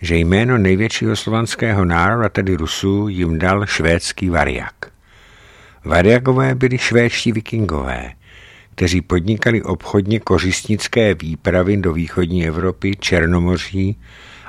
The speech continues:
a do okolí Kaspického moře.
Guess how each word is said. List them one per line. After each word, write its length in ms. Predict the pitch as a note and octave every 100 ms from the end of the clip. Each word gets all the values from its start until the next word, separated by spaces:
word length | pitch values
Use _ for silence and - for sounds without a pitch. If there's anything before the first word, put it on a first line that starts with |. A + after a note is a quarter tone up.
| -
a 140 | E2
do 180 | D2+ F2+
okolí 460 | E2+ - A2+ A2 G2
Kaspického 840 | - E2+ - F#2 - G2+ F2+ F#2
moře. 400 | E2+ D#2+ C2+ B1